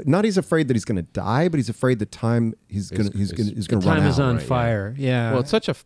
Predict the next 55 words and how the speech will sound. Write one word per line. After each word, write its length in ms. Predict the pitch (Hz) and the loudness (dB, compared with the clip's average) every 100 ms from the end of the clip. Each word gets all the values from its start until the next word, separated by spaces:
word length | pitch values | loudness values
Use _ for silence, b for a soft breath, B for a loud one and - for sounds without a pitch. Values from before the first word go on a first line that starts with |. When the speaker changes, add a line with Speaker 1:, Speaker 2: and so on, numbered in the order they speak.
| _ | _
Speaker 2:
I 140 | - 135 | -2 0
don't, 120 | - | 0
I 60 | |
haven't 240 | 127 120 110 | -2 -2 -4
seen 180 | - 90 | -6 -6
it, 60 | 78 | -4
and 80 | 87 | -2
I 40 | |
met, 200 | 90 92 | -2 -2
I, 160 | 95 95 | -2 -2
I 380 | 87 95 90 82 | 0 0 0 -4
should, 280 | - - 90 - | -8 -8 -8 -6
I'm 340 | 85 80 73 71 - | -6 -6 -8 -14 -6
due 120 | 92 | -4
to 80 | 80 | -4
see 180 | - 76 | -4 -4
it 160 | 71 | -4
soon. 260 | - 82 71 | -4 -4 -4
But 120 | 71 | -4
I, 200 | 71 78 - - | -4 -6 -8 -10
uh, 220 | 85 80 | -6 -4
my 140 | 78 82 | -4 -4
girlfriend 320 | 90 87 85 | -4 -4 -6
saw 160 | 85 80 | -4 -6
it. 60 | - | -6
She 80 | |
was 60 | 82 | -8
telling 200 | - 78 | -4 -4
me 80 | 78 | -4
about 200 | 73 73 | -6 -6
how 180 | 78 76 | -4 -4
it's, 160 | - | -6
like, 140 | 80 - - _ _ _ _ _ - | -8 -8 -14 _ _ _ _ _ -16
this 160 | - | -8
idea 340 | 85 82 92 90 | -4 0 2 2
that 140 | 78 | 0
you 80 | 76 | -2
put 240 | - 92 | -2 -2
your 160 | 80 73 | -2 -6
heart 340 | - 87 82 - | -6 -4 -4 -4
and 160 | 73 | -8
soul 360 | - 87 82 67 | -4 0 0 0
into 200 | 73 76 | -6 -6
this 200 | 71 - | -8 -4
thing, 240 | 90 80 | -2 -2
this 100 | 69 | -4
personal 440 | - 85 82 82 69 | -8 -6 -6 -6 -4
project, 540 | 92 80 71 69 - | -2 0 -2 -6 -6
and 120 | 71 | -6
everybody's 520 | 78 82 78 76 76 | -4 -4 -2 -4 -4
like, 220 | 82 78 - | -6 -6 -6
"This 140 | 180 | -8
is 60 | - | -2
so 180 | 233 202 | 0 2
great! 400 | 226 233 170 | 4 4 4